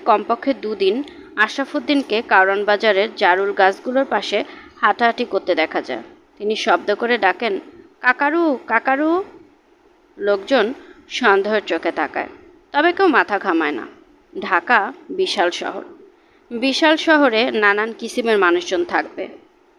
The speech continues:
কেউ গাছের দিকে তাকিয়ে কাকারু ডাকবে, কেউ ন্যাংটা হয়ে ট্রাফিক কন্ট্রোল করবে। এটাই স্বাভাবিক। শুনছিলেন হুমায়ুন আহমেদের লেখা ছোট গল্প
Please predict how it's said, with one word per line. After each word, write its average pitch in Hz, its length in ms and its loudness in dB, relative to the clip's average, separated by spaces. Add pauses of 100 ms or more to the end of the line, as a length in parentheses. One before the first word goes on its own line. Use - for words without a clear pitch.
(160)
কেউ 277 140 0
গাছের 202 420 -2
দিকে 247 180 -6
তাকিয়ে 214 540 -2
কাকারু 180 420 0
ডাকবে, 147 420 -6 (460)
কেউ 226 160 0
ন্যাংটা 226 420 2
হয়ে 240 280 0 (380)
ট্রাফিক 220 420 -2
কন্ট্রোল 180 440 -2
করবে। - 320 -8 (800)
এটাই 202 320 0
স্বাভাবিক। 165 500 -4 (3500)
শুনছিলেন 311 760 2
হুমায়ুন 262 460 0
আহমেদের 240 540 0
লেখা 214 300 -2
ছোট 208 260 -6
গল্প 208 600 0